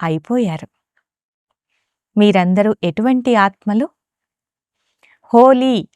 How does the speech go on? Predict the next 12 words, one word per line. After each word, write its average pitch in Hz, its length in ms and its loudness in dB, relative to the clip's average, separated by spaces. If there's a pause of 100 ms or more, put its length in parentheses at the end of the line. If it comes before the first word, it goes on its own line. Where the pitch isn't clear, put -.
అనగా 165 340 -4 (560)
మహాపవిత్ర 190 1200 -2 (120)
ఆత్మలు. 165 520 -8 (1800)
ప్రపంచంలోని 202 800 0
వారైతే 165 540 -4 (580)
శరీరానికి 247 920 0
స్థూలమైన 285 800 -2
రంగులను 190 640 0
పూసుకుంటారు. 175 840 -6 (920)
కాని 175 360 0
ఆత్మలైన 185 680 -2
మీరు 165 500 -6